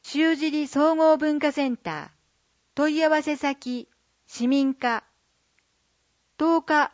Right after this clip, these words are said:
木曜日。お話会。午前十一時から十一時三十分。問い合わせ先、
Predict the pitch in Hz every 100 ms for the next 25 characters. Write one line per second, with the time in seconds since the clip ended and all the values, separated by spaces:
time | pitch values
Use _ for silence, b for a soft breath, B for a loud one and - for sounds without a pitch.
0 | _ 233 240 311 311 294 220 170 139 _
1 | _ _ _ _ _ _ - 240 277 311
2 | 311 302 - 196 175 - _ _ _ _
3 | _ _ - 330 311 247 190 240 277 294
4 | 285 294 254 202 170 165 165 233 269 285
5 | 262 254 196 226 220 214 214 214 - 165
6 | 151 _ _ _ _ _ _ 247 302 311
7 | 311 302 285 277 269 - 233 233